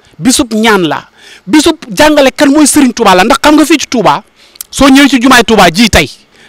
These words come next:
dañ fiy jàngale mboolem téere yi sëñ Touba taalif, muy tasawudu si xaar ba ci Masalikul Jinaan. Soo demee ci dëkk bi, ñu mel ne ñoom sëñ Afé Bousso, tey nga xam ne tey jàngal, kilifa yu bari tey ñoo leen jàngal fii.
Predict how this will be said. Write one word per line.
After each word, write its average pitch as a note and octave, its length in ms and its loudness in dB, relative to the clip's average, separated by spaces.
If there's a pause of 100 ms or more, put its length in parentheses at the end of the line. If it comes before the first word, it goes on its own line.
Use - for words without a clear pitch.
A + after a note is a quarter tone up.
dañ G3+ 160 -2
fiy A3+ 200 -2
jàngale A3 460 0 (180)
mboolem C#4+ 480 0
téere B3+ 280 -2
yi C#4 120 2
sëñ B3 260 -2
Touba F#3+ 440 0 (580)
taalif, G#3 440 0
muy E3+ 180 -2
tasawudu A3 360 -2
si - 140 -6
xaar A#3+ 160 0
ba A#3+ 140 -2
ci C#4 240 -2
Masalikul G3 540 -2
Jinaan. D#3 260 -4 (840)
Soo D#4+ 240 2
demee D#4+ 240 2
ci - 80 -2
dëkk A#3+ 260 -2
bi, G#3 300 -2
ñu G3+ 120 0
mel B3+ 160 2
ne C#4 80 2
ñoom C4+ 120 2
sëñ B3+ 160 -2
Afé A3 300 0
Bousso, F3+ 320 -2 (480)
tey D4+ 180 2
nga B3 200 -2
xam D4 200 0
ne C#4+ 60 0
tey C#4 200 0
jàngal, C#4 420 0 (380)
kilifa D4+ 260 2
yu C4+ 100 2
bari C4+ 260 0
tey A#3 160 0
ñoo A3 140 -2
leen G#3 160 -2
jàngal E3+ 240 0
fii. C#3 260 -12